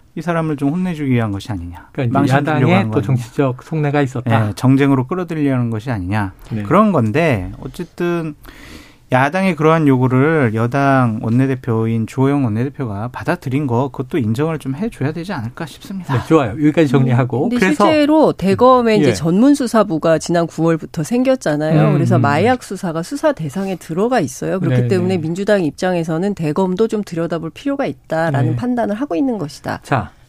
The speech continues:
Speaker 2: 어제 합의가 됐어요. 전격
Speaker 3: 네.
Speaker 2: 합의가. 근데 오늘 조금 파행 조짐이 지금 흘러가고 있어요.
Speaker 1: 원래 그래요.
Speaker 2: 본회의가 오후
Speaker 1: 논의는.
Speaker 2: 네 시 됐는데 이제 오늘 상황 지켜봐야 됩니다. 근데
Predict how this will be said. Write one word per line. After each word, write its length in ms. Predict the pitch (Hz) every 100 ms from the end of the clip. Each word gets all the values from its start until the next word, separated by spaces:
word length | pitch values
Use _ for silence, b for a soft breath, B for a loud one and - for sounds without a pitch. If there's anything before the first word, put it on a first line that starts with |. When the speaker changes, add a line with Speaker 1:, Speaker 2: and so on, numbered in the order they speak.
| _ -
Speaker 2:
어제 280 | - 147 165
합의가 300 | 143 202 180
됐어요. 580 | 135 117 - 156 98 139 -
전격 280 | 143 160
Speaker 3:
네. 40 | -
Speaker 2:
합의가. 420 | 131 113 95 139 - b b b 147
근데 160 | 139
오늘 240 | 147 170 175
조금 360 | 220 - 175 131
파행 320 | - 208 214
조짐이 380 | - 131 147 127
지금 260 | 131 120
흘러가고 400 | 110 185 160 139
있어요. 400 | 104 - 120 104 175
Speaker 1:
원래 200 | 117 160
그래요. 420 | 120 131 147 92 110
Speaker 2:
본회의가 460 | 151 160 165 170
오후 100 | 147
Speaker 1:
논의는. 160 | - 117 139
Speaker 2:
네 60 |
시 100 | 139
됐는데 420 | 170 143 139 131
이제 180 | 120 113
오늘 340 | 123 147 143 123
상황 260 | 156 143
지켜봐야 420 | 123 - 160 139
됩니다. 440 | 120 113 104 127 196 b b b b
근데 440 | - 180 139 165